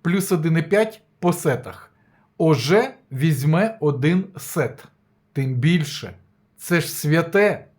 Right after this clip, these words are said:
Канадець грає проти американця. Буде напрягатись Оже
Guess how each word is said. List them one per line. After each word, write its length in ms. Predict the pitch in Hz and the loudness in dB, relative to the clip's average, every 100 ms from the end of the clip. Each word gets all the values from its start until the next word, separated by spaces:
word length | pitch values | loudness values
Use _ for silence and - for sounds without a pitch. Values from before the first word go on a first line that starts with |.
| _ | _
Канадець 840 | 151 147 160 214 185 185 - - 135 | 2 4 6 4 4 -2 -4 -10 -6
грає 440 | 123 151 165 156 | -2 0 0 0
проти 360 | 147 147 147 139 | 0 -2 0 0
американця. 840 | 135 131 127 127 107 90 - 90 87 _ _ - | 0 -4 -4 -6 -6 -8 -14 -20 -20 _ _ -12
Буде 380 | 123 156 160 156 | -4 0 2 4
напрягатись 840 | 147 147 143 123 107 107 92 - | 2 0 -2 -2 -6 -8 -16 -10
Оже 480 | 143 127 123 202 | -6 -4 0 0